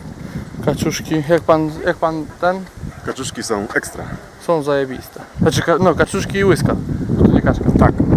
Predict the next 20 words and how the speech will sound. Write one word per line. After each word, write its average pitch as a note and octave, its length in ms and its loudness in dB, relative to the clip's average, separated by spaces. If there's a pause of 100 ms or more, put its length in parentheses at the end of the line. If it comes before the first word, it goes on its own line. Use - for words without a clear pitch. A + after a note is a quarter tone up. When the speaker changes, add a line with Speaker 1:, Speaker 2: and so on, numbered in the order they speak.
(140)
Speaker 2:
ale G2 100 2
te A2 120 0
łabędzie A2 340 2
były - 140 4
też - 120 -8 (140)
Speaker 1:
I C#3+ 60 4
ła-, C#3+ 140 8
Speaker 2:
kapitalne. - 240 8
Speaker 1:
oj, D3 100 6
łabędź B2+ 440 4
ta. B2 340 4 (140)
A C#3 100 4
jak C#3+ 160 6
to - 120 6
pierdylnie C#3 680 4
ze C3 120 0
skrzydła, D3 380 0
to, B2 60 0
uuu, D#3+ 400 4 (760)
boli. C#3 260 6